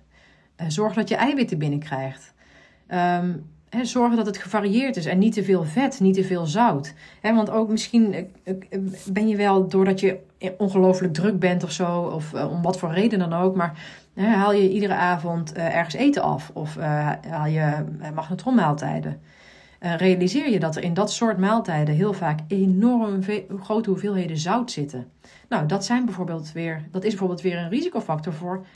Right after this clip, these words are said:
een verhoogde bloeddruk, veel zout. Ehm, dus kijk eens voor jezelf na of je denkt dat je een gezond voedingspatroon hebt. Ehm, maar ook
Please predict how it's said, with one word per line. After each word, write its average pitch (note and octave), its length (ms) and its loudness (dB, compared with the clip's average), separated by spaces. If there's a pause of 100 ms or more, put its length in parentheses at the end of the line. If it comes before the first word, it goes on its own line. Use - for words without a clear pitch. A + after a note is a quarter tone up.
(120)
een F#3+ 80 -4
verhoogde G3+ 320 -2
bloeddruk, A3 460 -2
veel D#3+ 280 0
zout. D3 420 -6 (1500)
Ehm, F3+ 420 -2
dus F#3+ 520 -6
kijk C#4+ 180 2
eens C#4+ 120 -6
voor B3+ 100 0
jezelf A#3+ 280 4
na A#3 260 6
of A3 120 0
je G#3+ 80 2
denkt G#3 160 2
dat F#3+ 100 -2
je G3+ 60 -4
een F#3+ 80 0
gezond G3 320 2
voedingspatroon D3 600 -2
hebt. - 340 -12 (560)
Ehm, F#3+ 540 4 (680)
maar G#3 200 -2
ook D4 320 -2